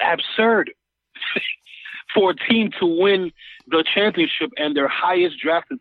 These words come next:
player was number fifteen. So it really goes to show you when you scout well, when you draft well, when you make the right moves, you can win no matter where you pick. Every team, you know, they tank, they tank, they tank for the first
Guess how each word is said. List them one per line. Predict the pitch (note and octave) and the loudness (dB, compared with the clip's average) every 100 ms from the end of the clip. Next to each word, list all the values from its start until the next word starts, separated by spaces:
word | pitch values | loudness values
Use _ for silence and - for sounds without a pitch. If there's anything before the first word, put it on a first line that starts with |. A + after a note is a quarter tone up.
| - | -2
player | F3+ E3 C3+ - _ - - | 2 4 2 -2 _ -20 -2
was | D#3 B2 | 0 0
number | C#3+ F3+ D#3 - - | 0 0 0 -2 0
fifteen. | D#3+ - - F3+ C3+ - | 0 0 0 2 2 0
So | |
it | C#3+ | 0
really | C#3 E3 F#3+ F3+ B2+ | 4 4 2 -2 -2
goes | D#3 E3+ D#3+ D3+ - - - - | 0 2 2 0 -8 -20 -20 -8
to | - | -2
show | D3+ - E3+ D#3+ | -2 2 2 2
you | D#3 | 0
when | D3 C3+ | -2 -2
you | C3 - | -4 -8
scout | - E3+ E3 | 0 2 2
well, | D#3 D#3 D3+ | 2 4 4
when | C#3 C3 | 2 -2
you | A#2+ - | -4 -2
draft | C#3+ D3 D3 - | 2 2 2 0
well, | C#3 C#3+ C#3 - - - - | 2 4 2 -2 -12 -16 -4
when | C3 | -2
you | C3 | -2
make | B2 C3 E3 D#3+ - | -4 0 2 2 -2
the | C3 | 0
right | B2+ A#2 C#3+ C#3+ C3 | 2 2 4 2 0
moves, | A#2+ C#3+ C3+ B2+ - - - | 0 0 0 -4 -12 -20 -4
you | C3 D3 | -2 0
can | D3+ C3 C3 | 0 2 2
win | D3 | 4
no | C#3 | 4
matter | C3+ C#3+ C3+ | 4 4 2
where | A#2 D3 | 2 0
you | D3 C3+ | 0 -2
pick. | D3 B2 | -2 0
Every | C#3+ E3 D#3+ - | 0 0 -4 -2
team, | D#3+ D3 - - - - | 0 0 -4 -14 -16 0
you | C#3+ | 2
know, | C#3+ | 4
they | C3 B2 - F3 | 2 0 -2 -2
tank, | E3+ C#3 | 0 0
they | C3+ B2+ - | -2 -2 -2
tank, | D#3+ C3+ | -2 -2
they | B2+ A#2+ - | -4 -4 0
tank | D#3 C3 - | 0 -2 -2
for | D3+ | -2
the | C3 - | -2 -4
first | D3+ C#3 | -2 0